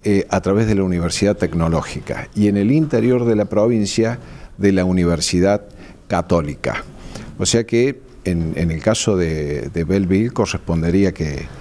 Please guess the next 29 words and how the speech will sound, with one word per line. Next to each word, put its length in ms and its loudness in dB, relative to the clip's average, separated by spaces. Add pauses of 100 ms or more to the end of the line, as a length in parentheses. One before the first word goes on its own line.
(220)
que 100 2
la 100 2
universidad 760 2 (520)
haga 200 2
ese 180 -2
control 380 0
de 80 0
calidad 400 2 (360)
conforme 520 0
una 160 2
serie 380 2
de 120 2
parámetros 680 0
preestablecidos 1200 0 (420)
de 120 0
lo 120 2
que 120 0
entendemos 560 2
que 320 2
es 180 -6 (480)
la 220 0
calidad 540 0 (100)
que 120 0
tiene 300 2
que 80 2
tener 480 -2
el 160 0
agua. 440 -4
Bueno, 300 0